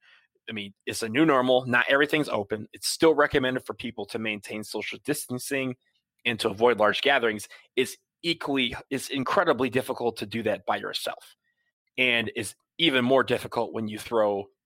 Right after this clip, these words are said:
children into the mix. So the league seems to be hoping that proposing a shorter time frame, maybe around five to six weeks,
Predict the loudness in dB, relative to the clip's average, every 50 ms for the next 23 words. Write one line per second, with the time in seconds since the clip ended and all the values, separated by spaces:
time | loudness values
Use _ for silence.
0 | _ -4 0 2 2 4 2 2 2 0 0 -2 -6 -6 -6 -6 -6 -4 -2 -4
1 | -4 -4 -6 -6 -2 2 4 4 4 2 -2 _ _ _ _ _ _ _ _ _
2 | _ _ _ _ _ _ _ _ -20 _ -8 -4 0 2 4 4 4 4 2 -2
3 | -8 -16 _ _ _ _ _ _ _ -12 -6 -4 -4 -2 0 0 0 2 2 0
4 | 0 -2 -4 -6 -6 -4 -4 -4 -4 -2 0 0 0 0 2 0 0 2 2 0
5 | 0 0 0 -2 _ _ _ _ _ _ _ -2 -2 0 4 4 4 6 4 2
6 | 0 2 2 4 6 6 6 6 4 2 0 -2 -2 -2 -2 -4 -4 -4 -6 -10
7 | -16 -20 _ _ _ _ _ _ -10 -8 -6 -4 -2 0 0 -2 -2 -2 0 2
8 | 2 2 2 -2 -6 -10 -6 -6 -6 -6 -4 -6 -6 -6 -6 -8 -14 -14